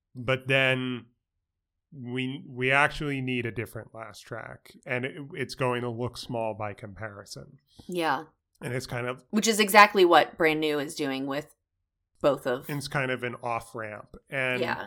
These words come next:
Speaker 1: and it, it reminds me of, like, you were talking about, like, comparing albums to, you know, poetry collections or other media. It, it reminds me of, like,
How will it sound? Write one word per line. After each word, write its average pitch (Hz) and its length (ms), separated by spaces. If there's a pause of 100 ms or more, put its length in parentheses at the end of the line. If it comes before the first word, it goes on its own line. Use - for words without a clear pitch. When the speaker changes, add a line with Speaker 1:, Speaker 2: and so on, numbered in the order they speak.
(160)
Speaker 1:
and 139 240
it, 143 160
it 139 180
reminds 147 600
me 147 200
of, 123 580 (1160)
like, 127 320
you 147 100
were 151 120
talking 139 420
about, 127 360
like, 117 260
comparing 117 640
albums 110 680
to, 104 560 (320)
you 147 140
know, 110 120
poetry 151 480
collections 117 720
or 117 140
other 113 380 (200)
media. 113 560 (800)
It, 139 60 (180)
it 160 160
reminds 156 420
me 175 120
of, 143 140
like, 127 300